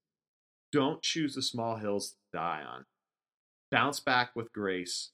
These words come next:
And remember to be a peacemaker, not a peacekeeper. As we wrap things up, we just remind you one final thing is that you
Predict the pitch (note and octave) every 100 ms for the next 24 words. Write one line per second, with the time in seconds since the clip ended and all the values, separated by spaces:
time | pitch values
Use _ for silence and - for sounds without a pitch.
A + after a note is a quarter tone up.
0 | _ - G#2+ C3 C3+ B2+ C3 - C3+ D#3
1 | F3+ E3+ A#2 G#2+ G2 - _ _ - G#2
2 | G2+ G#2 - G2+ - - - - F#2 -
3 | - - _ _ _ _ _ _ _ _
4 | _ _ _ - B2+ C#3+ C#3 C#3 - D3
5 | C3 D3+ C3+ - _ D3 E3 E3+ D#3 C#3+
6 | C#3 C#3+ C3 A#2 D3+ C#3 - D3 C3+ B2
7 | A2+ - D3 A#2+ A2 G#2 - _ _ _
8 | _ B2+ D3 B2+ G#2+ F3+ E3+ -